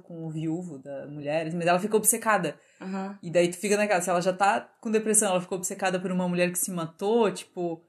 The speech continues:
Speaker 1: isso pode ser muito bom, pode ser muito ruim, assim, tipo, obce-, aliás, obsessão não, né?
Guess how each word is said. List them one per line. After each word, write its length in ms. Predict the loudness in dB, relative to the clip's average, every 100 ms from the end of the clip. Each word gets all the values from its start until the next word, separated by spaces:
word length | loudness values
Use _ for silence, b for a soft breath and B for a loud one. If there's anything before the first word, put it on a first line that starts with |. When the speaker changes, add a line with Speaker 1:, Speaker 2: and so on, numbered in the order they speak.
| _ _ _ _ _ _
Speaker 1:
isso 100 | -18
pode 160 | -10 -8
ser 60 | -6
muito 220 | -4 0
bom, 160 | 0
pode 160 | 2 0
ser 60 | 0
muito 200 | 2 2
ruim, 300 | 4 2 0
assim, 160 | -4
tipo, 140 | -6 -8
obce-, 260 | -6 -8 -8
aliás, 240 | -6 -6 -6
obsessão 340 | -4 -4 -2
não, 160 | -6
né? 80 | -8